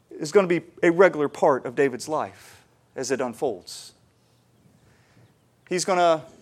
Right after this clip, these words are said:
be a man on the run eventually. People are gonna start trying to kill him. He's gonna have to start living in caves.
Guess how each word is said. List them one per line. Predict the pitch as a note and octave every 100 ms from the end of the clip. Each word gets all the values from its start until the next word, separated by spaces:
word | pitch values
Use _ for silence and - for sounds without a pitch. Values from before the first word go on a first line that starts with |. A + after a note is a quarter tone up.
| _ _ _ _ _ _ _ _ _ _ _ _
be | C#3+
a | D3+
man | D#3 F3
on | F#3
the | F3
run | E3+ A#3 E3+ A2+ G2 _ -
eventually. | A#2+ C3+ - A#2
People | G#2+ D#3+ E3
are |
gonna | E3
start | - F3
trying | - F3+ F3 F3
to | - F3
kill | - A#3 A3
him. | D3+ A#2
He's | B2
gonna | E3 D#3+
have | E3+ E3
to |
start | D#3 F#3+ D#3+
living | F#3 F#3
in | F#3 F3+
caves. | - A#3 A3 F3+ C3+ A2 A2+ - -